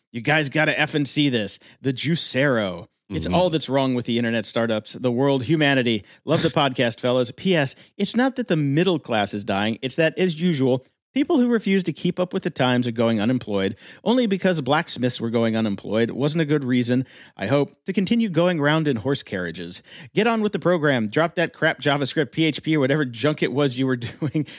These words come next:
Speaker 1: and learn some modern coding technology, buddy. There's plenty of work for you too, Jason." <laughs>
Speaker 2: All right. Uh, you wanna go first or should I?
Speaker 1: Um,
Speaker 2: <laughs>
Speaker 1: no, I did. I learned a new skill. I'm podcasting.
Speaker 2: Mm-hmm.
Speaker 1: That's
Speaker 2: Yeah.
Speaker 1: what I'm doing.
Speaker 2: Yeah.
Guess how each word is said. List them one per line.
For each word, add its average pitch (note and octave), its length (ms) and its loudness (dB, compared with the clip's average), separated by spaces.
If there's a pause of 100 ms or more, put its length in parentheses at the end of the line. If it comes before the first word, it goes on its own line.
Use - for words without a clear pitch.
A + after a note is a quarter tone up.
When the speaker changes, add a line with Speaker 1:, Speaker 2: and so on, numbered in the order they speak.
(120)
Speaker 1:
and B2+ 160 0
learn D#3 200 2
some C3+ 160 0
modern C#3+ 320 2
coding D3 360 0
technology, A#2+ 640 0
buddy. A#2 360 -2 (240)
There's E3+ 160 0
plenty F3 280 0
of C#3 100 0
work D3+ 160 0
for - 80 -4
you D3 140 2
too, C3 260 0
Jason." A#2+ 500 -4
<laughs> - 460 -8
Speaker 2:
All E3 160 2
right. A2+ 420 2 (280)
Uh, A#2 400 -2
you A#2+ 180 4
wanna D3 220 2
go D3 100 0
first C3 320 -2
or F3+ 60 0
should D3 200 -2
I? E2+ 220 0 (400)
Speaker 1:
Um, D3+ 400 0 (560)
Speaker 2:
<laughs> - 560 -20
Speaker 1:
no, C4 160 2
I D#3 160 4
did. A#3+ 200 2
I A#2+ 100 2
learned D3 220 2
a E3+ 40 -2
new F3 100 0
skill. A3+ 280 0
I'm B2+ 80 0
podcasting. C#3 680 -2 (580)
Speaker 2:
Mm-hmm. A3+ 300 0
Speaker 1:
That's C#3+ 140 -2
Speaker 2:
Yeah. F#3 80 2
Speaker 1:
what D3+ 100 2
I'm E3+ 160 0
doing. D#3 380 0 (260)
Speaker 2:
Yeah. F2+ 120 -8